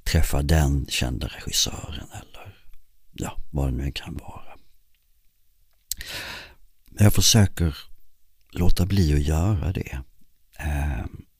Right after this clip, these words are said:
väldigt tidigt i min karriär, så väldigt, väldigt tidigt, eh, så gjorde jag provfilmningar för en långfilm, en svensk produktion, som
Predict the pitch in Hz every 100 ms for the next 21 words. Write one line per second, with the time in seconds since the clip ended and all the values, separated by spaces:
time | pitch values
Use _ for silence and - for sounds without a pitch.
0 | _ _ _ _ _ _ _ _ _ -
1 | 110 98 - 92 107 71 - 80 76 -
2 | - 67 69 - 71 - 71 - - -
3 | - - - - - - - 73 92 80
4 | 78 85 73 - - - 67 - - -
5 | - 71 65 92 - - - - - -
6 | _ _ _ _ - - - - - -
7 | 78 80 80 78 69 73 69 - 82 73
8 | - 78 67 65 52 62 78 71 73 -
9 | - _ - 78 67 - _ 73 67 65
10 | 80 - 82 87 90 - - - 80 -
11 | - - 78 67 69 - - - - -
12 | _ _ - - - 69 69 69